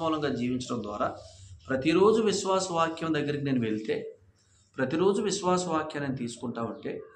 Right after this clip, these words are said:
క్రీస్తును గురించిన సంగతులు వింటా ఉంటే, ఆయన ప్రతిరోజు నేను నిర్భయంగా జీవించడానికి అవసరమైన సందేశం ఇస్తాడు.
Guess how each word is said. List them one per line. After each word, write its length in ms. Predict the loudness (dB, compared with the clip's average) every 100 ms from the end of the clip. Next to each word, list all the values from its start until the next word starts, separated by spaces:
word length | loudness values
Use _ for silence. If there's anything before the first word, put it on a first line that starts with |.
| -20 -20 _ -6
క్రీస్తును 440 | -2 -2 -2 -2
గురించిన 300 | -2 -2 -4
సంగతులు 480 | -2 -2 -2 -2 -4
వింటా 280 | -4 -4 -6
ఉంటే, 380 | -6 -8 -12 -12 -18 _ _ -20 _ -2
ఆయన 460 | 4 6 6 2
ప్రతిరోజు 840 | 2 0 2 2 4 6 10 8 8
నేను 240 | 4 2
నిర్భయంగా 640 | 2 0 2 4 4 4 2
జీవించడానికి 600 | 0 -2 -4 -4 -4 -2
అవసరమైన 400 | -2 -2 -2 -2
సందేశం 540 | 0 2 2 0 -2
ఇస్తాడు. 380 | -8 -6 -8